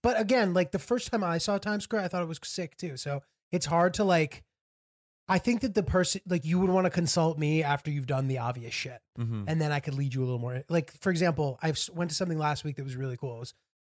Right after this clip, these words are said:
Speaker 1: it's called the M M M Museum. It's just the museum. And <laughs>
Speaker 2: <laughs>
Speaker 1: it's in an alley in the financial, like, near the financial district, near City Hall.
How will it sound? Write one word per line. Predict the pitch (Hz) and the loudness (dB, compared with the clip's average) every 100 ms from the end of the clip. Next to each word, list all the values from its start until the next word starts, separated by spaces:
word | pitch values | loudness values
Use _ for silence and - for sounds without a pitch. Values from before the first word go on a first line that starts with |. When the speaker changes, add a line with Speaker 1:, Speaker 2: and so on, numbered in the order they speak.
| - | -8
Speaker 1:
it's | 160 | -2
called | - 190 | 2 4
the | 175 - | 4 2
M | 180 208 226 | 2 4 4
M | 185 196 196 | 2 2 2
M | 175 175 180 180 175 165 160 | 0 0 0 0 -2 -2 -2
Museum. | 160 143 147 120 113 | -2 0 -2 -2 -6
It's | - | -8
just | 151 | -2
the | 170 | 0
museum. | 156 160 165 165 165 160 143 143 127 107 _ - - - _ _ _ _ _ _ | 0 2 2 2 0 0 0 -2 -4 -8 _ -20 -20 -20 _ _ _ _ _ _
And | 180 180 175 - 226 | 0 2 2 0 2
<laughs> | 277 220 156 - - - | 4 4 2 -2 -4 -4
Speaker 2:
<laughs> | _ _ - | _ _ 0
Speaker 1:
it's | 196 | 2
in | 226 | 4
an | 233 | 4
alley | 208 180 190 165 139 175 _ _ _ _ _ | 4 4 4 4 0 -8 _ _ _ _ _
in | 170 180 | 2 2
the | 175 | 2
financial, | 196 175 175 165 | 2 2 2 0
like, | 175 | 0
near | 165 170 | 2 0
the | |
financial | 160 165 156 143 | 2 0 0 -4
district, | 139 - 156 | -8 -6 -4
near | 151 151 | -2 0
City | - 147 | -2 0
Hall. | 139 127 127 | -2 -2 -6